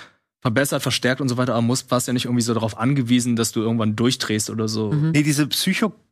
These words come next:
Speaker 1: Das
Speaker 3: Aspekt, der, der, der, der findet zwar statt im Spiel, aber die Hauptfigur betrifft es nicht.
Speaker 1: Nee, genau.
Speaker 3: Also wie bekommt das nicht?
Speaker 1: Ja.
Speaker 3: Also auch ein bisschen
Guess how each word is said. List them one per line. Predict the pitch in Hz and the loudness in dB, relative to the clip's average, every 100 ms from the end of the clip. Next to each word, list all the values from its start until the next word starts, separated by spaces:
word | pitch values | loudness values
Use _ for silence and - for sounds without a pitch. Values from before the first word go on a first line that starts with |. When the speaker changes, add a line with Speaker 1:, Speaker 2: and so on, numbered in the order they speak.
| _ - | _ -8
Speaker 1:
Das | 160 | -6
Speaker 3:
Aspekt, | - - 214 - | -4 -2 -2 0
der, | 190 | 0
der, | 143 160 | 2 2
der, | 139 147 147 | 2 2 0
der | - 147 | 0 0
findet | 208 240 185 | 2 2 2
zwar | 311 | 0
statt | - - 220 | 0 0 0
im | 175 | 0
Spiel, | - - 127 143 | -2 0 2 2
aber | - 135 143 | 4 2 2
die | 127 120 | 2 2
Hauptfigur | 139 151 - 151 165 | 2 -2 -4 0 2
betrifft | - - - | 2 -2 -2
es | - 139 | -2 0
nicht. | 110 - 185 | 0 2 2
Speaker 1:
Nee, | 180 | 2
genau. | 156 185 131 | 4 2 2
Speaker 3:
Also | 120 | 2
wie | 127 147 147 | 2 2 0
bekommt | 123 - 135 | -2 0 0
das | 113 - | 0 -2
nicht? | 98 - - - | -2 -4 -8 -4
Speaker 1:
Ja. | 123 | 0
Speaker 3:
Also | 151 | 2
auch | 170 | 4
ein | 190 | 4
bisschen | 170 170 147 113 | 2 0 0 -2